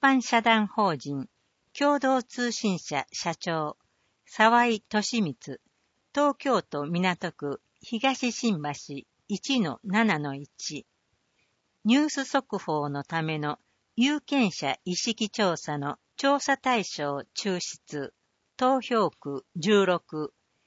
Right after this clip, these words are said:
十二人。十月十四日、株式会社日本リサーチセンター代表取締役、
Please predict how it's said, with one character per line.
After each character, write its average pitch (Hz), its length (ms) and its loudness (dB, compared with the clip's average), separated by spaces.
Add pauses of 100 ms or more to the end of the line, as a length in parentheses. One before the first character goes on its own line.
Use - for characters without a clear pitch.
(340)
十 240 340 2
二 208 180 4
人。 170 340 -2 (1300)
十 262 280 2
月 233 400 2
十 269 240 2
四 160 180 -2 (140)
日、 143 240 -4 (800)
株 214 280 2
式 - 320 -4
会 208 220 4
社 160 300 -2 (120)
日 214 160 4
本 262 260 2
リ 165 120 -6
サ 247 220 6
ー 240 40 0
チ 226 160 -4
セ 208 180 -2
ン 170 80 -2
タ 151 440 -2 (300)
ー 196 40 -12
代 247 300 6
表 240 180 0
取 226 240 0
締 208 460 0
役、 175 420 -4